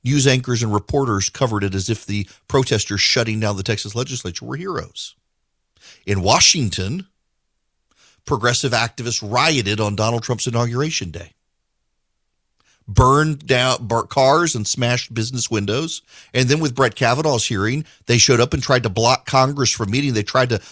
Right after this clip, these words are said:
obstruct the Senate from getting its business done. And the media was on the side of the protesters. I remember N B C's coverage of that. They were totally on the side of the people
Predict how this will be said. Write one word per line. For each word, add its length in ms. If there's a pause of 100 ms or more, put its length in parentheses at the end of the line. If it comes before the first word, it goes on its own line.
obstruct 520
the 60
Senate 360
from 100
getting 260
its 160
business 480
done. 280 (200)
And 180
the 60
media 300
was 160
on 120
the 60
side 220
of 80
the 60
protesters. 680 (180)
I 180
remember 540
N 180
B 140
C's 300
coverage 340
of 100
that. 120
They 120
were 120
totally 380
on 60
the 60
side 220
of 80
the 60
people 340